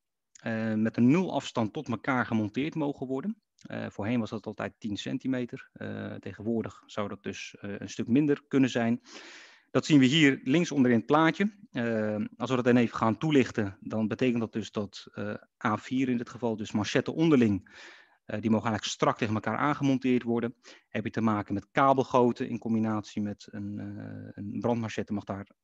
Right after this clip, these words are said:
eh, dertig millimeter tussen zitten. Nou, tot aan de rand is dat vijftien millimeter. En heb je te maken met, eh, geïsoleerde leidingen, met steenwolisolatie, dan mag daar vijfentwintig millimeter tussen zitten.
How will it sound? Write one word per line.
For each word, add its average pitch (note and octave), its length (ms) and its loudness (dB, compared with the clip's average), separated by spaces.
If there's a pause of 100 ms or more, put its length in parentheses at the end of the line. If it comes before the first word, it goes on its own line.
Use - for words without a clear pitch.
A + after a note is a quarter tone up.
(120)
eh, A2+ 140 -6 (100)
dertig A2+ 260 0
millimeter B2 480 0
tussen - 240 -10
zitten. A2 320 -10 (240)
Nou, G2 140 -6
tot - 160 -10
aan A2+ 180 2
de G#2+ 80 4
rand A#2+ 340 4
is A#2 140 -10
dat - 120 -12
vijftien B2+ 380 0
millimeter. A2 580 0 (460)
En G#2+ 120 -2
heb A#2+ 120 2
je B2+ 60 -4
te C3 100 -4
maken A#2 380 4
met, A2+ 300 0 (300)
eh, G#2+ 760 -8 (200)
geïsoleerde B2+ 840 0 (360)
leidingen, C3+ 640 0
met - 120 -12
steenwolisolatie, B2 1120 -4 (380)
dan G#2 120 -4
mag - 140 -8
daar G2+ 140 -2
vijfentwintig A2+ 580 2
millimeter G2 440 -4
tussen - 220 -18
zitten. - 240 -18